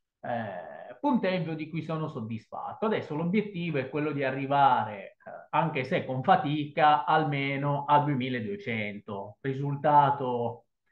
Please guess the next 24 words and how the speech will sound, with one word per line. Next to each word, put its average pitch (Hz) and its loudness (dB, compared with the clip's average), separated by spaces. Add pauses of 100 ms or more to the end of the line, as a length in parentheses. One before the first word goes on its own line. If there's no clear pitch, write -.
(460)
che 156 0
prevede 156 4
un 165 4
più 175 6
undici 127 2
per 147 8
arrivare 139 6
alla 127 -4
meta 143 -4
gognata, 175 0
però, - 2
insomma, - -16 (680)
eh, 117 -4
mi 175 2
faceva 196 4
piacere, 160 0
dopo 147 -2
l'analisi 147 0
di 135 -6
una 135 -4
posizione 143 -6
tattica 135 2
fatta 156 2
ieri, 135 0